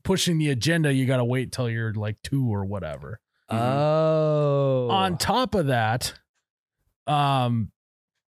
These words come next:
Speaker 3: Big Diaper. <laughs>
Speaker 1: the one lady was like, "Yeah, I, I was in another, the reason why I know that this is true, I was in another country that doesn't have Big Diaper.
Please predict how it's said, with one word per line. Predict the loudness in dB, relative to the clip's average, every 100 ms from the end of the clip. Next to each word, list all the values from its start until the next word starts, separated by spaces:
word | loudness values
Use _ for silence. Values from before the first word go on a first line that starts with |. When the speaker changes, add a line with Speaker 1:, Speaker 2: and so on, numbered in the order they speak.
| _ -14 -4
Speaker 3:
Big | 0 0 -2
Diaper. | -2 0 0 0 0 0 0 0 -2 -2 -4
<laughs> | -2
Speaker 1:
the | 0
one | 0 0 0
lady | 0 0 2
was | 2 2
like, | 0 0 0
"Yeah, | 2 4 2 0 -6 -4
I, | -2 -2 -4 -2
I | 0
was | 2 2
in | 2 2
another, | 2 0 0
the | 0
reason | 0 2 2
why | 2 2
I |
know | 2 2
that | 2
this | 0 0
is | -2
true, | -2 0 2
I | 2
was | 2
in | 0
another | 2 2 0
country | 0 0 0 2 2
that |
doesn't | 2 2 2
have | 2 0
Big | -2 -2 -2
Diaper. | -2 -2 -2 -4